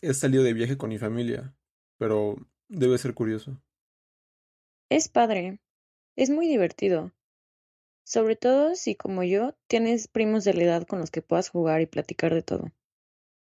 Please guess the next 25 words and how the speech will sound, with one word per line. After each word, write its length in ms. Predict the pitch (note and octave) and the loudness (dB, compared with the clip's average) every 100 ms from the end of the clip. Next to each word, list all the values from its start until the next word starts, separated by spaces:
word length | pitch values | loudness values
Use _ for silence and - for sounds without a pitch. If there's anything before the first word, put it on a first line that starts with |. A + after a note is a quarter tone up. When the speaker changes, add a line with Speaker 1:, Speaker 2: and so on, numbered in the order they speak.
| _ _ _ _ _ _ - | _ _ _ _ _ _ -4
Speaker 1:
Me 80 | C3 | 0
imagino. 640 | A#2+ A#2+ C#3+ C#3+ A#2+ A#2+ _ _ _ _ _ _ - | 2 2 2 0 0 -6 _ _ _ _ _ _ 2
Deben 680 | B2 D3 C#3+ A#2 G#2+ G#2+ - | 4 6 4 2 -2 -6 -10
de 180 | B2+ A#2 | -6 -4
ser 200 | B2+ B2+ | 2 2
unas 200 | B2+ G#2+ | 2 0
vacaciones 920 | G#2 A2 - A2+ A#2+ A#2 G#2 - - | -2 -4 -4 -4 -2 -2 -4 -8 -12
el 200 | - A#2 | -4 -2
doble 280 | A#2 A#2+ B2 | 2 2 2
de 60 | A2 | 2
divertidas. 800 | G#2+ G#2 - A#2+ A2+ C3 - _ _ _ _ _ _ _ _ - | 0 -2 -4 -4 -4 -8 -16 _ _ _ _ _ _ _ _ -4
Aunque, 720 | A#2+ B2 A#2 A#2+ A2+ A2 A2 _ - | 0 0 0 0 2 0 -2 _ -4
por 200 | A#2 A#2 | 0 0
otro 180 | B2 D3 | 2 2
lado, 520 | A#2 A#2 A#2+ - - _ _ _ _ _ _ _ _ _ - | 4 4 2 -2 -10 _ _ _ _ _ _ _ _ _ -2
¿no 140 | C3+ | 2
es 80 | C3+ | 2
muy 160 | F#3 D#3+ | 0 -2
caro 340 | A#2+ A2+ B2+ | 0 2 2
viajar 360 | A2 G#2+ A#2 A2+ | 0 -4 -4 -2
con 120 | A#2+ | 2
grupos 380 | A#2 A2 B2+ A#2 | 2 0 -4 -4
de 160 | G#2 | -6
quince 800 | _ A#2+ A2 A#2 A#2+ - - - | _ -6 -2 -2 -4 -4 -2 -4
o 320 | - - - | -6 -8 -10